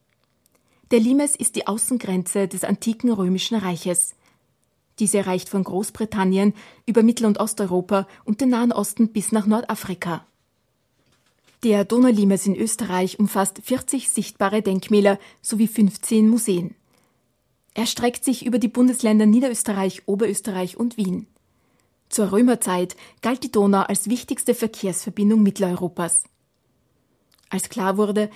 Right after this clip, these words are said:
dass das römische Imperium nicht bis an die Nord- und Ostsee ausgedehnt werden konnte,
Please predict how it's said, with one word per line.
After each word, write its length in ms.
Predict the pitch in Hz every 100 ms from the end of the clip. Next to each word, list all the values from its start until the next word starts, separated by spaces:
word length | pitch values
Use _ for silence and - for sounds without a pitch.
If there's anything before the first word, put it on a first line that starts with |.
| - -
dass 140 | 208
das 220 | 220 - 208
römische 320 | 233 247 247
Imperium 580 | 240 - 208 202 185 190
nicht 200 | 226 -
bis 120 | 208
an 140 | 196
die 80 | 196
Nord- 320 | 196 185 190
und 160 | 220 -
Ostsee 460 | 226 - - 180 -
ausgedehnt 540 | 185 - 202 196 196
werden 240 | 196 196 208
konnte, 400 | 208 202 208